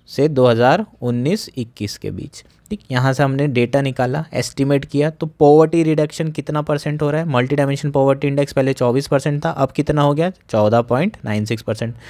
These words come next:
टोटल रिडक्शन कितना है, नाइन पॉइंट एट नाइन परसेंटेज। इसका मतलब कितने लोग पॉवर्टी से बाहर आ, आ गए हैं, अपलिफ्टमेंट ऑफ हो गया है लोगों का, थर्ट, वन थर्टी फाइव पॉइंट फाइव मिलियन लोग। ठीक है, इसी डेटा को क्या कहा जा रहा है, फ्लॉड डेटा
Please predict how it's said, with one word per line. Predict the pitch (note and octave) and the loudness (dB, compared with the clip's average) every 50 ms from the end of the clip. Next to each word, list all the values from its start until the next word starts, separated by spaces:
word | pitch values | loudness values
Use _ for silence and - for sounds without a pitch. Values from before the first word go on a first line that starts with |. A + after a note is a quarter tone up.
| - - - - - | -20 -18 -10 -2 2
टोटल | D#3 D#3 E3+ D#3+ D#3 | 4 6 6 6 6
रिडक्शन | D#3+ D#3 D#3 D3+ - E3 D#3+ | 6 2 2 2 0 -2 -2
कितना | D#3 D#3 D#3+ D#3+ | -2 -2 -2 -2
है, | F3 G3+ - - - - _ - | -4 -4 -6 -10 -20 -20 _ -6
नाइन | B2 B2 B2+ B2 | -4 -4 -4 0
पॉइंट | C3+ C3+ C3 C3 | 0 0 2 0
एट | B2+ C3 | 0 0
नाइन | C3+ C3 C3 C3 | 0 -2 -2 0
परसेंटेज। | C3+ B2+ A#2+ - B2+ B2 C3 C3+ - | -2 -2 -2 0 -2 0 -2 -2 -2
इसका | - D3+ - - - | -4 -6 -2 0 0
मतलब | D#3 D3+ F3 E3+ E3+ - | 2 4 2 2 0 0
कितने | - D#3+ - E3+ E3+ F3 F3+ | -2 0 2 2 2 2 4
लोग | F3 E3+ F3 F3+ E3+ F3 - | 6 6 6 6 6 4 4
पॉवर्टी | E3+ D#3 D#3+ E3 E3+ E3+ F3 E3+ | 6 6 6 6 4 2 -2 -2
से | - F#3 F3 | -2 -2 0
बाहर | D#3+ D3+ C#3+ C#3+ D3 D3+ D#3+ | 2 2 2 2 2 2 2
आ, | D#3+ D#3 D#3 - - - | 0 -2 -2 -4 -6 -2
आ | C3+ C3+ D3 | 2 2 2
गए | D3 D3+ D#3 D#3 | 2 2 0 0
हैं, | D#3 E3+ E3+ | 0 0 -2
अपलिफ्टमेंट | - - C3 B2+ - D3+ D#3 D3+ - - D#3+ E3 E3+ E3 E3+ | -2 -4 -4 -2 0 0 0 0 0 -2 -2 0 0 2 2
ऑफ | E3+ E3+ - - - - - - - - - - _ _ - | 2 2 0 -4 -16 -20 -20 -20 -20 -20 -20 -20 _ _ 4
हो | D3 D#3 | 4 4
गया | D3+ D#3 D#3+ E3 | 6 6 4 4
है | E3 | 4
लोगों | D#3+ E3 E3 D#3+ D#3+ D#3 | 4 4 4 4 4 2
का, | - G3+ A#3+ C4+ _ _ _ _ _ _ - _ - - | 2 0 0 0 _ _ _ _ _ _ -16 _ 0 0
थर्ट, | C3 B2+ D#3+ | 0 0 0
वन | B2+ A#2+ C#3 D3+ F3 F3+ | 0 2 2 4 4 2
थर्टी | - D3+ C3+ C#3 D3+ C#3+ - _ - - - - - | 2 0 0 0 -2 -4 -4 _ -18 -20 -10 -2 2
फाइव | C3+ B2+ B2+ C#3 F3+ F#3 _ - | 2 4 4 4 2 0 _ 0
पॉइंट | C#3 C#3 D#3+ F3 - | 0 0 0 -2 -4
फाइव | - - - B2+ B2+ C3+ C#3+ C3+ | -4 0 2 4 4 4 2 0
मिलियन | B2+ A#2+ A2+ G#2+ G#2 G#2+ G#2 G2 | -2 -2 -2 -2 -2 -2 -2 -4
लोग। | F#2 F2+ F2+ A2+ - _ - | -4 -6 -8 -8 -10 _ -10
ठीक | D3+ D3+ E3 | -8 -6 -6
है, | D3+ - - - | -6 -6 -6 -2
इसी | C#3 C#3 C3+ - - - F#3 F#3 E3+ | 0 0 0 0 0 2 2 2 4
डेटा | C#3+ C#3 C3 B2+ - B2+ B2 | 6 4 4 4 4 0 0
को | A#2 - C3 | 0 0 -2
क्या | - - B2 A#2+ A#2+ | -2 0 0 0 0
कहा | A#2+ - A#2 A#2 A#2+ A2+ | 0 0 0 2 2 2
जा | A#2 A#2 A2+ | 2 2 2
रहा | A2+ B2 | 2 2
है, | E3+ G#3+ | 0 0
फ्लॉड | G#3 - - - A#2 A2 A2 A2 A2+ A2+ G#2+ | -2 -6 -8 -4 0 2 4 4 4 4 2
डेटा | G#2+ G#2 G2+ - - D#3+ A3 | 0 -2 0 0 0 -2 -2